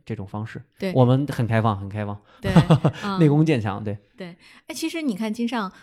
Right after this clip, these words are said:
Speaker 2: 你是九零年的，对吧？
Speaker 1: 对，对，对。
Speaker 2: 对，其实今年你也就才三十岁。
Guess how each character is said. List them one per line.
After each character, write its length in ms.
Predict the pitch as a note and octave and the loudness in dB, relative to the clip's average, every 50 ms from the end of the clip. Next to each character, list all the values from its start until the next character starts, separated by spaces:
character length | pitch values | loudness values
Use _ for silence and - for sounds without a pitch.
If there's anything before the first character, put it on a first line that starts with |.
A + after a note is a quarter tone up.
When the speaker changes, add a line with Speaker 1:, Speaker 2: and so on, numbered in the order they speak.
| _ - | _ -8
Speaker 2:
你 120 | - G#3 G3 | -4 -4 -4
是 100 | B3+ A#3 | -4 -2
九 140 | - F#3+ | -4 -4
零 180 | E3+ D#3 D#3 F3 | -4 -4 -8 -10
年 180 | F#3 D#3+ D3 D3 | -10 -10 -10 -10
的， 80 | D#3 | -10
对 140 | D#3 F3+ E3+ | -10 -10 -10
吧？ 260 | D#3+ D#3+ D#3+ E3 E3+ _ _ - | -10 -10 -12 -14 -16 _ _ -4
Speaker 1:
对， 140 | - B2 A2 | -2 -2 -2
对， 140 | A2+ A2 G#2 | -2 -4 -4
对。 120 | G#2+ G#2 | -4 -4
Speaker 2:
对， 240 | G#2+ G#3+ G#3 F#3+ F3 | -2 -2 -2 -2 -4
其 220 | E3+ - - A#3+ | -6 -6 -6 -4
实 240 | A3+ A#3+ A#3+ A#3+ A#3 | -2 0 0 0 0
今 300 | A3+ A#3 - - A#3+ A#3+ | -2 -6 -6 -2 2 2
年 240 | A#3+ G#3 F#3+ G3 G3 | 2 2 0 -2 -4
你 100 | G3 G3 | -4 -4
也 120 | G3 F#3 D#3+ | -4 -6 -6
就 200 | - F#3 F#3 F3+ | -6 -8 -8 -8
才 280 | - - F3 D#3+ E3 | -10 -12 -12 -10 -10
三 220 | E3+ - G3 G3 G3+ | -8 -6 -4 -4 -4
十 140 | F#3+ - | -4 -6
岁。 260 | E3+ - - - - | -10 -10 -10 -12 -14